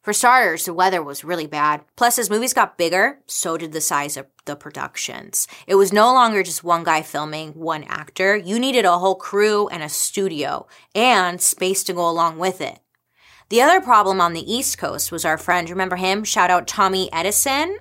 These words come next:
Hey. Remember, he was all about, like, being the pioneer of the filmmaking industry and was quick to sue anyone who made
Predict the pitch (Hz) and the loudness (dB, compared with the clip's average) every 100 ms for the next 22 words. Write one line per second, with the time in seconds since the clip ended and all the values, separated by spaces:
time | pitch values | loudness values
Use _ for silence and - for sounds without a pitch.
0 | - 269 277 277 277 311 - - - - | -10 -6 -4 -4 -6 -8 -16 -20 -18 -6
1 | 240 262 285 254 262 254 202 220 220 226 | -2 2 2 0 2 4 6 6 4 4
2 | 202 - 185 190 185 - 190 196 190 175 | 0 -2 -2 -2 -4 -4 -2 -2 0 -2
3 | 175 175 170 165 170 - 170 175 185 185 | -2 -4 -6 -8 -14 -2 -2 0 -4 -6
4 | 190 180 196 208 - 220 214 262 - - | -10 -8 -8 -6 -6 -6 -6 -8 -14 -20
5 | - - 190 175 - - 220 226 - 208 | -18 -4 -2 -2 -4 -2 -2 -2 -4 -2
6 | - 196 - - 214 254 247 160 131 110 | 0 0 -2 -2 2 4 2 0 -4 -6
7 | - 190 170 165 160 | -8 -6 -4 -4 -6